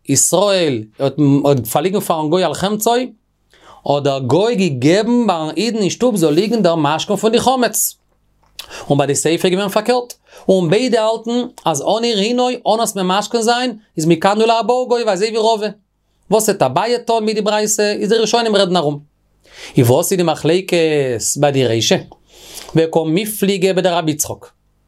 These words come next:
דער אמר רבי יצחק, מנין לבעל חוב שקונה משכן? א בעל חוב, וואס מיר גיט אים משכן, האט א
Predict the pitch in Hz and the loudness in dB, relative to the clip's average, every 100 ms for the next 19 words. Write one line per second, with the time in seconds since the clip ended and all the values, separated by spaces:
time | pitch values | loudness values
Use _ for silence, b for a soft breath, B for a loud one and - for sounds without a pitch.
0 | _ B B B 170 196 247 220 165 202 | _ B B B 2 2 0 -2 -2 -4
1 | - 185 185 185 185 175 202 240 240 226 | 0 0 0 0 2 2 2 0 0 0
2 | 208 175 156 165 - 208 214 214 208 - | 0 0 0 -2 -2 0 2 0 -4 -2
3 | 185 - 214 226 220 208 190 175 - 143 | -2 0 0 2 2 2 2 0 -2 -6
4 | - _ _ _ B B 170 170 170 240 | -10 _ _ _ B B 0 0 0 0
5 | 233 202 214 208 180 208 226 214 202 202 | 0 -2 0 0 0 0 -2 -2 0 0